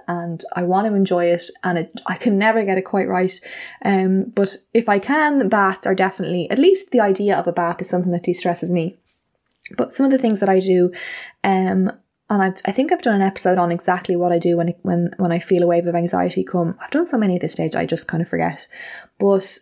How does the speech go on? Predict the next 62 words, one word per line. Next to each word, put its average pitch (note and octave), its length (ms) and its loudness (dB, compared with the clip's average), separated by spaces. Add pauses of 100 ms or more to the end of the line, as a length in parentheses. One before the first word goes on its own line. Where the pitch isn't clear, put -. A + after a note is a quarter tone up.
I'll G3 100 -2
talk A#3 280 0
you A3+ 40 -2
through F#3 180 2
it - 60 -6
now. F3 200 0
So F3+ 360 0 (800)
I A3 200 2
would, F#3+ 360 4 (340)
first C#4 240 0
of - 60 -6
all, G#3+ 160 4
start F#3 260 -2
by F3+ 100 -2
having F#3 260 0
a B3+ 80 -2
conversation G#3 420 -2
with F#3+ 80 0
my G3 80 0
husband E3+ 420 -2
and F#3 140 0
saying, F3+ 320 0
"Okay, - 180 -2
this G3 200 0
is C4+ 80 6
what C4+ 100 4
I'm B3 100 0
feeling. F#3+ 460 2 (600)
Haven't A#3 220 0
felt A3+ 180 2
this G#3 120 -8
way G3+ 140 2
in G3+ 60 4
a G3 60 4
while." F3 480 2 (220)
Um, F3 520 0 (360)
and G#3+ 120 0
I A3 60 2
would B3 120 2
just A#3 160 -2
tease A3+ 240 0
it F#3 80 2
out F3 280 2
and F#3+ 140 2
just F#3+ 160 0
try F#3+ 200 0
and, F3+ 120 0
if F3 140 -2
I G3+ 60 2
was G#3 160 2
having G#3 260 -2
a G3+ 60 0
hard F#3+ 220 0
time, G3 420 -4 (140)
you G3+ 80 0
know, F3+ 80 2
figuring G3 380 0
out F3 120 2
why F#3 180 2
I G3 40 4
was F#3+ 100 2
anxious F#3 440 -2